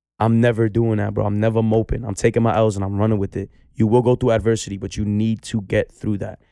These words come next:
My own father doubted me with his barbering career. He sat me down. He's like, "Yo, so you telling me you went to college for nothing? Your degrees for nothing?" I'm like, "Yo, Dad, yes."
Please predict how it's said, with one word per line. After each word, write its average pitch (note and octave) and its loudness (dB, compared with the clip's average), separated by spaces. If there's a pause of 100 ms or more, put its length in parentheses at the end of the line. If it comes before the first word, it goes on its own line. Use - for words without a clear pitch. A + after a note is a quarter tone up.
(180)
My G#2+ 0
own C3+ 4
father C#3 4
doubted A2+ 0
me G2+ -4
with G2+ -6
his G2+ -6
barbering F#2+ 0
career. G2+ -8 (280)
He A2 -4
sat C3+ 4
me A#2+ -4
down. A#2 -2
He's G2+ -12
like, G#2 -6
"Yo, B2+ 0
so - -6
you A2 -6
telling B2 -2
me B2+ 2
you B2 0
went A#2 -2
to - -18
college A2+ -4
for - -12
nothing? C3 -4 (320)
Your A#2 0
degrees A#2 -2
for G#2+ -6
nothing?" C#3 -2 (400)
I'm G#2+ -4
like, G#2 0
"Yo, G2+ 0
Dad, G2+ 2
yes." G#2 0